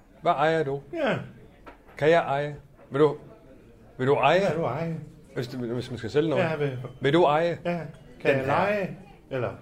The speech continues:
Speaker 1: Kan jeg? Kan man?
Speaker 2: Puh, ja.
Speaker 1: Ja. Køb, køb og eje. I stedet for køb og salg.
Speaker 2: Ja.
Speaker 1: Ej. Hej du. Eje.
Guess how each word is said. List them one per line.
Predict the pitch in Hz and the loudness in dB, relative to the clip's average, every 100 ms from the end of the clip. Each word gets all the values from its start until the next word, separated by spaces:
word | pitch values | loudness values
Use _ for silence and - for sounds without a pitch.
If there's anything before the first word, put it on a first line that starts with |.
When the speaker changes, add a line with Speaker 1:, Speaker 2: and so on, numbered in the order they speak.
| - | -10
Speaker 1:
Kan | 135 | -8
jeg? | 139 120 107 - - - - - - - - - | -6 -6 -10 -16 -20 -20 -20 -20 -20 -20 -18 -6
Kan | 139 | 0
man? | 127 | 2
Speaker 2:
Puh, | 165 151 104 110 107 | 2 -2 -4 -6 -4
ja. | 123 | -2
Speaker 1:
Ja. | 143 - - - - - - - - - - - - - - - - - - - - - | -2 -6 -16 -18 -18 -18 -18 -18 -18 -20 -20 -20 -20 -20 -20 -20 -20 -20 -20 -20 -18 -4
Køb, | 160 156 - | -4 -4 0
køb | 185 160 | 2 2
og | 117 | 2
eje. | 110 135 139 127 - - - - - - - - - - - - | 0 -2 -4 -8 -18 -20 -20 -20 -20 -20 -20 -20 -20 -20 -20 -20
I | - | -4
stedet | 139 | -4
for | 110 | 0
køb | 139 107 | 0 0
og | |
salg. | 117 123 - - - - - - - - - - - - | -2 -6 -8 -18 -20 -20 -20 -20 -20 -20 -20 -20 -20 -10
Speaker 2:
Ja. | 214 175 165 - - - | -4 -2 -4 -10 -8 0
Speaker 1:
Ej. | 185 180 - - - - - - - - | 2 2 -6 -20 -20 -20 -20 -20 -14 0
Hej | 190 | 2
du. | 139 - - - - - - | 2 0 -16 -20 -20 -18 -6
Eje. | 160 170 | -2 -2